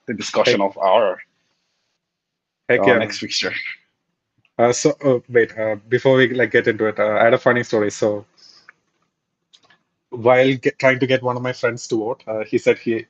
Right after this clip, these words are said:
Speaker 2: "Okay, fine, just do it for me." I took out his Instagram account. Uh, so he was actually using one of these, uh,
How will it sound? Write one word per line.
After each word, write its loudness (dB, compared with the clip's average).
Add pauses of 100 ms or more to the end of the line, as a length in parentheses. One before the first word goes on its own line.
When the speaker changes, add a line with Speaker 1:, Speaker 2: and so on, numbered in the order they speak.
Speaker 2:
"Okay, -2
fine, 0
just -10
do 0
it -8
for -2
me." -10 (480)
I -4
took 0
out 6
his 0
Instagram -2
account. -6 (880)
Uh, -4
so 2
he 4
was 4
actually 2
using 2
one -2
of -6
these, -4
uh, -6